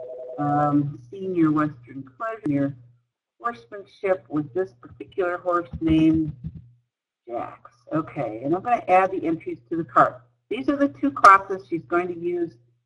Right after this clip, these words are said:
this horse Jax, um, for, and she's got a different horse for her other,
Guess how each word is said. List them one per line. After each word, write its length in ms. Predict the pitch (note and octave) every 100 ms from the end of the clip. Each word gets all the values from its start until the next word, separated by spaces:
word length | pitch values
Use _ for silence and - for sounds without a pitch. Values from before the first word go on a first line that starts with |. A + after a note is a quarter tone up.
| _ _
this 160 | E3+ E3+
horse 300 | - E3+ D#3+ - -
Jax, 400 | D3+ D3+ - - _ _ _ _ _
um, 480 | D3+ C#3+ C3+ C#3 - -
for, 340 | E3 D#3 D3 -
and 260 | C#3+ C#3 C#3+ - _ _ _ _
she's 120 | -
got 140 | E3
a 40 | D#3
different 400 | A#3 - D#3+ D3+
horse 260 | E3+ E3+ -
for 120 | D#3+
her 200 | D#3 - D#3+
other, 360 | D#3 D#3 D3